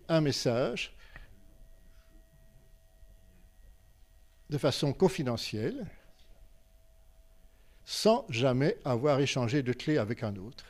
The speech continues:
Très fort, hein ? Bon. Euh, il y a des variantes à ceci. Mais réfléchissez bien.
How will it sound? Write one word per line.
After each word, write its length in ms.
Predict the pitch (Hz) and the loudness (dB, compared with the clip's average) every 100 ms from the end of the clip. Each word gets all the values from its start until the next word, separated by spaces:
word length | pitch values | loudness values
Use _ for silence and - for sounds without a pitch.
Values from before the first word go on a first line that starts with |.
| - - - - - - - - - - - | -20 -20 -20 -20 -20 -20 -20 -20 -20 -20 0
Très 120 | 160 | 2
fort, 300 | - 226 113 | 4 2 2
hein ? 100 | 220 - - - - - - - - - - - - - - - - - - - - - | -6 -10 -20 -20 -20 -20 -20 -20 -20 -20 -20 -20 -20 -20 -20 -20 -20 -20 -20 -20 -20 2
Bon. 160 | 156 - - - - - - | 2 2 -10 -20 -20 -8 4
Euh, 540 | 175 180 180 180 180 - - - - - - - - - - - - - - - - | 8 8 6 6 2 -2 -12 -20 -20 -20 -20 -20 -20 -20 -20 -20 -20 -20 -20 -10 0
il 40 | |
y 20 | |
a 40 | 156 | 6
des 120 | 170 | 8
variantes 400 | 165 147 147 113 | 8 8 6 4
à 80 | 113 | -4
ceci. 360 | 139 - 196 254 - - - - - - - - - - - - - - - - - | -6 -2 -2 -4 -12 -20 -20 -20 -20 -20 -20 -20 -20 -20 -20 -20 -20 -20 -20 -18 2
Mais 80 | 170 | 6
réfléchissez 580 | 196 254 208 214 180 131 | 8 8 8 8 10 10
bien. 360 | 208 185 113 | 8 6 2